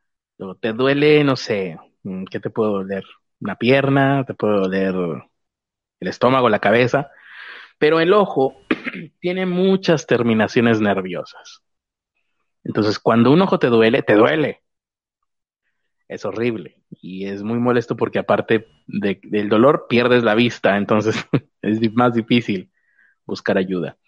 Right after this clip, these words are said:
Bien, esta mujer horas antes estaba arrancando hierba de la tumba de un ser querido. La mujer joven de veintinueve años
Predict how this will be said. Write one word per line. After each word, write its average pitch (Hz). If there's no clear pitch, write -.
Bien, 117
esta 139
mujer 151
horas 147
antes 143
estaba 123
arrancando 113
hierba 113
de 113
la 113
tumba 160
de 139
un 139
ser 139
querido. 101
La 131
mujer 170
joven 120
de 110
veintinueve 98
años 92